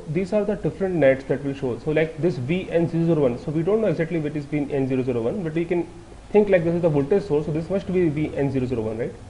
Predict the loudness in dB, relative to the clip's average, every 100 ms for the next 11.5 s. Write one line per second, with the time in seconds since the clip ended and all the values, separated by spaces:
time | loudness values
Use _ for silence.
0 | -18 -18 -8 -6 -2 -2 2 2 2 0
1 | 0 -2 0 2 4 4 2 2 -2 -2
2 | 2 2 2 0 -2 -2 -2 0 0 0
3 | 0 0 -2 -4 -8 -10 -10 -10 -12 -14
4 | -14 -14 -14 0 0 2 0 0 -2 0
5 | 2 2 2 2 0 2 2 2 0 -2
6 | 0 0 2 0 -2 -2 -2 2 2 2
7 | 0 0 0 0 -2 -4 -4 -2 -2 -2
8 | -4 -4 -4 -2 -2 -2 -2 -2 -2 -4
9 | -2 -2 0 -2 -2 -4 -6 -6 -6 -6
10 | -6 -6 -2 0 0 -2 0 0 0 0
11 | -2 -2 -4 -4